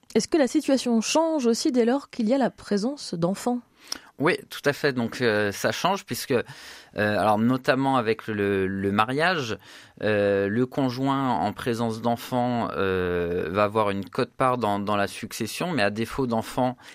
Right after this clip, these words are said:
Speaker 2: et d'ascendants, donc des, des pères et mères, c'est lui par principe qui récupère tout.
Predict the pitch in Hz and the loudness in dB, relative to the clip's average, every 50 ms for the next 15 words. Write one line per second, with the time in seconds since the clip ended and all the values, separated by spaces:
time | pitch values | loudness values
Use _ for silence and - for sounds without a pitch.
0 | - _ _ - 135 127 127 117 - - 123 113 123 147 170 165 123 110 104 98 | -20 _ _ -2 0 2 2 2 2 0 -2 0 0 0 0 0 0 -2 -2 -4
1 | 98 107 101 101 101 104 101 101 - - 131 123 113 107 113 131 147 - - - | -4 -4 -4 -4 -4 -4 -4 -4 -2 0 0 0 0 0 0 -2 -4 -4 -6 -6
2 | 120 104 113 123 135 131 117 - - _ _ - 135 135 - - - 123 117 - | -6 -4 -4 -4 -6 -6 -8 -12 -18 _ _ 0 0 0 0 -2 -6 -6 -6 -6
3 | - 151 147 - - - 113 117 113 - - - - 131 - 123 117 - - 113 | -8 -10 -10 -8 -4 -2 0 0 -2 -4 -8 -10 -6 -2 0 0 -2 -2 -4 -10
4 | 104 | -10